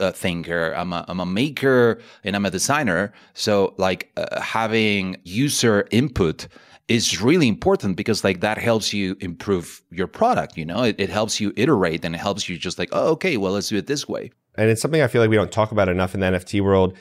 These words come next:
Speaker 2: is just this, this transition with everybody having a direct line to the founders of the project, the people really running it behind the scenes. In,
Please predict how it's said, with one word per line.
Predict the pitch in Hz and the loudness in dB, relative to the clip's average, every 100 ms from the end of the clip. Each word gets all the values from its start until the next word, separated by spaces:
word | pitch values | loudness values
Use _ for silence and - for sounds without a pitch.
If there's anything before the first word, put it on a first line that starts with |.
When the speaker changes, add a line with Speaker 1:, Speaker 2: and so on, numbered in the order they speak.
| _ | _
Speaker 2:
is | - 98 - | 0 0 2
just | 104 95 - | 0 0 2
this, | 107 98 - - - - _ _ - | 4 4 0 -10 -16 -20 _ _ -2
this | 101 - | -2 0
transition | - 120 95 95 - 120 131 135 - | 2 2 2 0 2 2 0 -4 -2
with | 98 95 90 90 - | 2 4 2 0 0
everybody | 101 113 113 117 | 2 2 4 2
having | 113 110 104 | 2 2 2
a | 98 | 0
direct | 87 87 90 - | 0 0 0 -2
line | 95 87 87 92 110 110 - | -2 0 2 2 0 -2 -8
to | - 95 90 87 85 85 - | -2 2 2 2 0 -2 -6
the | 90 | -8
founders | - 98 95 95 98 | -2 0 2 2 2
of | 95 | 0
the | 90 | -2
project, | - 98 90 90 87 | 0 2 2 0 -2
the | 80 | -6
people | - 95 98 | -6 -2 0
really | 95 92 | 2 2
running | 85 90 92 92 | 0 0 0 2
it | 92 - | 0 -2
behind | 90 90 95 | -4 0 0
the | 92 | 0
scenes. | - 92 87 85 82 - _ - | -2 -2 -2 -4 -8 -16 _ 0
In, | 104 104 101 98 98 | 4 4 4 2 -2